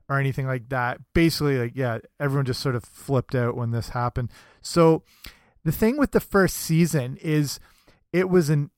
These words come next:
instant classic, and it caught everyone off guard, including Netflix, it seems. If you recall back, like, no, no one knew of this show. It wasn't advertised. It wasn't promoted. They put such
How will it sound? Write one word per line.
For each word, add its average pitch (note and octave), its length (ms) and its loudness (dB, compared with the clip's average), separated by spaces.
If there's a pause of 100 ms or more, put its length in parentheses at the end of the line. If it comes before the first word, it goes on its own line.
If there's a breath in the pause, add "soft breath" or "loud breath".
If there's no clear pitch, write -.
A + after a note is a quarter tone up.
(160)
instant E3+ 500 0
classic, C3+ 760 -2
and D3 180 -2
it - 100 -8
caught D#3+ 400 2 (100)
everyone D#3 500 2
off C3 260 -2
guard, C3+ 280 2
including C3+ 640 0
Netflix, C3+ 540 -6
it B2+ 80 -12
seems. B2+ 320 -8 (320 soft breath)
If E3+ 220 -2
you G#3+ 420 0 (180)
recall F3+ 380 2
back, D#3 360 0
like, D3 260 -4
no, D#3+ 480 4
no C#3+ 260 6
one G3 380 4 (260)
knew D3+ 360 6
of D3 100 2
this C3+ 140 0
show. D#3 260 2
It C#3 140 0
wasn't D3+ 360 2
advertised. C#3+ 760 -4
It C#3 240 -8
wasn't D3 320 0
promoted. C3 580 0 (340 loud breath)
They D3+ 100 2
put - 260 0
such - 680 -4